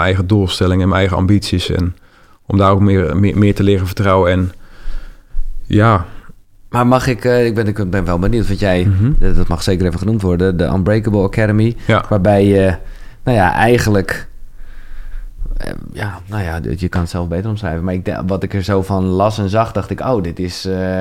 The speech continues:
Speaker 2: nou, niet helemaal, eh, zoals ik Special Forces gedaan heb, maar wel, nou ja, een soort, soort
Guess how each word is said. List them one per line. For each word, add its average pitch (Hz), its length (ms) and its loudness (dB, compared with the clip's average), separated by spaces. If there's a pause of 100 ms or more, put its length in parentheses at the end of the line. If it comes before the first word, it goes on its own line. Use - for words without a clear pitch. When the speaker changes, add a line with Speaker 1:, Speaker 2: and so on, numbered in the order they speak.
(360)
Speaker 2:
nou, 76 120 -10
niet 85 140 -2
helemaal, 82 720 -2
eh, 85 80 -6
zoals 90 280 -4
ik 92 100 -8
Special 98 320 -4
Forces 101 340 -2
gedaan 92 260 0
heb, 98 100 -2
maar 101 120 -2
wel, 98 440 0
nou 175 200 -6
ja, 73 180 -10 (280)
een 98 140 -6
soort, 92 280 -8
soort - 300 -6